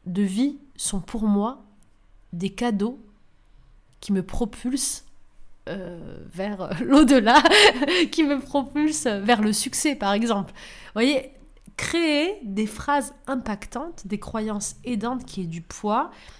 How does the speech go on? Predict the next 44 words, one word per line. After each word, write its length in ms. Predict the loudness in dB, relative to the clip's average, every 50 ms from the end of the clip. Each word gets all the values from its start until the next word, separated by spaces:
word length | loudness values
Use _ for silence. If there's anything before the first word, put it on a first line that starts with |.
| -16 -6 -6
mais 100 | -6 -4
qui 140 | -4 -6
viennent 220 | -2 -2 -2 -2 -2
s'inspirer 600 | -2 -2 -2 -2 -4 -6 -8 -8 -6 -4 -2 -2
de 120 | -2 -2 0
moments 380 | 0 0 0 0 0 0 -2
vécus 500 | -2 -2 -2 -4 -6 -6 -6 -4 -2 0
vrais, 320 | 0 0 0 0 0 0 -2
en 100 | -4 -6
fait. 280 | -10 -10 -12 -12 -14 -20 -20 -20 -20 -20 -14 -14 -14 -12 -6
Parce 200 | -4 -4 -4 -4
que 100 | -6 -6
ce 80 | -8 -6
qui 100 | -6 -4
va 140 | -4 -4 -4
se 80 | -4
passer, 480 | -6 -8 -8 -8 -8 -8 -6 -8 -8 -10 -12 -18 -20 -20 -14
c'est 200 | -12 -10 -10 -8
que 240 | -6 -4 -4 -4 -4 -8 -12 -20 -20 -20 -14 -6
votre 200 | -4 -4 -4 -4
cerveau, 640 | -6 -6 -4 -4 -6 -6 -6 -4 -2 -2 -2 -4 -6 -10 -20 -16 -10
il 80 | -6 -4
va 80 | -4 -4
faire 320 | -4 -4 -4 -4 -2 -2
un 120 | 0 0 0
lien 540 | 0 0 0 0 0 0 0 -2 -4 -8 -10 -12
concret 580 | -8 -6 -6 -6 -8 -8 -6 -4 -4 -4 -4
entre 300 | -6 -8 -10 -8 -8 -8
la 120 | -8 -8 -8
phrase 340 | -10 -4 0 0 0 0
que 80 | -2 -10
vous 100 | -8 -8
êtes 100 | -6 -6
en 80 | -8 -10
train 160 | -10 -10 -12
de 80 | -12 -10 -12
créer 600 | -12 -10 -6 -4 -2 -2 -2 -4 -4 -6 -2 0
et 120 | 0 2
un 100 | 2 2
événement 480 | 2 0 0 0 0 0 0 -2 -4 -6 -6
vrai 480 | -6 -4 0 0 0 2 4 2 2
de 80 | 2 0
votre 320 | 0 -2 -4 -4 -6 -10
vie. 200 | -10 -10 -10 -12